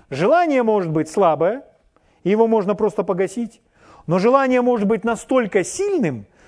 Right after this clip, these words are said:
что вы не сможете с ним никак совладать, как только лишь подчиниться ему. Почему? Потому что его накормили. Вы слышите? Поэтому не нужно ни смотреть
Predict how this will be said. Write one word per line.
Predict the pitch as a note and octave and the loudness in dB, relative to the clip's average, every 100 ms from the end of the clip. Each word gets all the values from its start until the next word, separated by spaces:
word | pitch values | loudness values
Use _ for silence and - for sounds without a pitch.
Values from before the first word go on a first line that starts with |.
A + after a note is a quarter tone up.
| - | -14
что | - C4 | -2 0
вы | C#4 | 2
не | C4+ | -2
сможете | G#3 D#4+ F4 - B3+ | 0 0 0 -2 -6
с | D4+ | -2
ним | D4 | -2
никак | C4+ A#3+ B3+ | -2 -2 -4
совладать, | - A#3+ A#3 D3+ G#2+ _ _ _ _ _ _ | -4 -4 -2 -4 -10 _ _ _ _ _ _
как | - A3 | -2 -2
только | - D#4+ C#4 | 0 -2 0
лишь | B3 - | -4 -2
подчиниться | B3 - C4 A#3+ D#3+ C#3 | -8 -6 -4 -4 -4 -8
ему. | A#2 F#2+ - _ _ - | -10 -14 -20 _ _ -8
Почему? | E3+ A#3 A#3 F3 A2 _ _ | -6 -2 0 -2 -4 _ _
Потому | F3 F#3+ G#3+ | -6 -2 -2
что | G3+ F#3+ | -2 -2
его | F3+ F3+ C4 | -2 -2 -2
накормили. | F#3 F#3+ G#3 G3+ G3+ C#3+ F#2 _ _ _ _ _ _ _ _ _ _ _ _ _ _ - | -2 -4 -4 -2 -4 -4 -10 _ _ _ _ _ _ _ _ _ _ _ _ _ _ -12
Вы | A2+ | -4
слышите? | D#3+ B3 - E3 G#2 _ _ _ _ _ _ _ _ - - - - _ _ | -2 -2 -4 -4 -6 _ _ _ _ _ _ _ _ -20 -20 -20 -20 _ _
Поэтому | E3 A3+ D4 C#4+ | 4 4 4 2
не | C4+ C#4 | 2 4
нужно | D#4+ D#4+ A#3 G#3+ F#3+ C#3+ - _ - | 4 4 4 2 2 -2 -6 _ -4
ни | D#3 C4 | 0 0
смотреть | B3+ G#3 G3 - D#3+ C#3+ A#3+ - | 0 0 -2 0 -2 0 0 -4